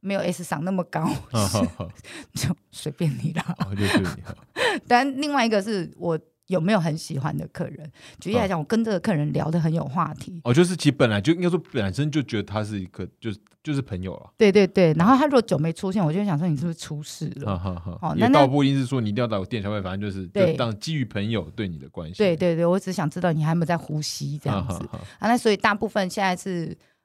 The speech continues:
Speaker 1: 呃，会训练自己得失心不要这么重。
Speaker 2: 嗯，嗯。
Speaker 1: 对，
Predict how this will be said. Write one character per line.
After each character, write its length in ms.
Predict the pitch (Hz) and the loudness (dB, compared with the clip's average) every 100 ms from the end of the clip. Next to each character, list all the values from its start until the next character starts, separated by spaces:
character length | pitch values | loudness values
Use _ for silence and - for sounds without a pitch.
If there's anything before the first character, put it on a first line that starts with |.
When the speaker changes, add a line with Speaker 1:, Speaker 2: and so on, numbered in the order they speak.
| - | -10
Speaker 1:
呃， 300 | 165 147 92 | -6 -6 -6
会 160 | - 214 | -4 -2
训 240 | 247 214 | -2 0
练 120 | 214 | -2
自 160 | - 196 | -4 -8
己 140 | 147 - | -8 -2
得 140 | 170 | 0
失 160 | 165 196 | 0 -4
心 180 | - 180 | -2 -4
不 80 | 170 | -2
要 120 | 143 | -6
这 120 | 143 156 | -4 -6
么 120 | - - | -6 -8
重。 220 | 135 - - | -12 -10 -2
Speaker 2:
嗯， 180 | 98 82 - | -2 -2 -8
嗯。 80 | - _ _ - | -18 _ _ -6
Speaker 1:
对， 160 | 139 | -6